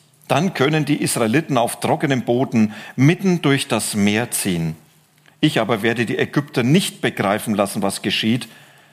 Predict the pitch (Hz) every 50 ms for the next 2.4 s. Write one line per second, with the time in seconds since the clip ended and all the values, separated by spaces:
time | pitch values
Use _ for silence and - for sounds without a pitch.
0 | _ _ _ _ _ _ _ - 120 123 147 - - 120 151 165 180 151 - 147
1 | 139 139 131 139 156 156 - - 123 110 107 107 - - - 135 143 127 117 -
2 | - - 101 98 98 107 113 120